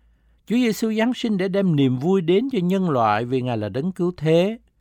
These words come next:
là đấng cơ đốc và là Chúa. Đấng cứu thế vì Chúa giáng sinh để chịu chết chuộc tội cho chúng ta, cứu chúng ta khỏi tội. Đấng cơ đốc vì Ngài là đấng từ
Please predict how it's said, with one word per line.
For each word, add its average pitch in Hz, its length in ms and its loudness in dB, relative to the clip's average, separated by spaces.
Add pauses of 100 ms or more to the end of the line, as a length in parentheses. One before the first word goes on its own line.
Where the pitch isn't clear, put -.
(480)
là 113 180 -6
đấng 120 240 -6
cơ 156 240 2
đốc 175 240 0 (640)
và 104 240 -6
là 87 240 -10 (140)
Chúa. 135 380 -2 (1400)
Đấng 196 280 2
cứu 233 280 -2
thế 226 360 2
vì 151 120 2
Chúa 196 300 -2
giáng 233 160 0
sinh 190 240 -2
để 160 100 0
chịu 135 300 -4
chết 226 180 2 (160)
chuộc 143 280 0
tội 104 260 -4
cho 139 200 -4
chúng 147 160 -8
ta, 135 220 -2 (160)
cứu 208 320 2
chúng 180 160 -8
ta 160 120 -2
khỏi 127 260 -6
tội. 95 360 -12 (1300)
Đấng 180 360 2
cơ 190 180 6
đốc 226 260 0 (260)
vì 143 180 2
Ngài 156 280 2
là 147 140 2
đấng 196 240 0 (120)
từ 156 180 2